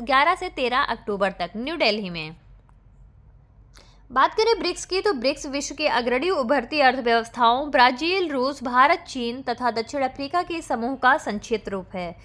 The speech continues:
वर्ष दो हज़ार एक में ब्रिटिश अर्थशास्त्री जिम ओनील ने ब्राजील, रूस, भारत और चीन की चार उभरती अर्थव्यवस्थाओं का वर्णन करने के लिए ब्रिक्स शब्द को बनाया था। दिसंबर दो हज़ार दस में दक्षिण अफ्रीका को ब्रिक में शामिल होने के लिए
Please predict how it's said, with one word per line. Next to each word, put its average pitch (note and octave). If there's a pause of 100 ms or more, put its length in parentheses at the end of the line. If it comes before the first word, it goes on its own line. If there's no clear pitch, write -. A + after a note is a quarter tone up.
(360)
वर्ष G4
दो G4+
हज़ार G4
एक F#4
में G4
ब्रिटिश C4
अर्थशास्त्री D4+
जिम D4+
ओनील C4+
ने D#4
ब्राजील, B3
रूस, D4
भारत B3
और C4
चीन C4+
की C4+
चार C#4
उभरती D4
अर्थव्यवस्थाओं A#3+
का D#4
वर्णन A3
करने A#3
के D#4+
लिए D4+ (340)
ब्रिक्स F4
शब्द C#4+
को C#4+
बनाया G3+
था। E3+ (280)
दिसंबर F#4+
दो G#4+
हज़ार D4+
दस A#3+
में D#4
दक्षिण B3+
अफ्रीका A#3
को D#4+
ब्रिक C4+
में E4+
शामिल A#3
होने B3
के F#4
लिए E4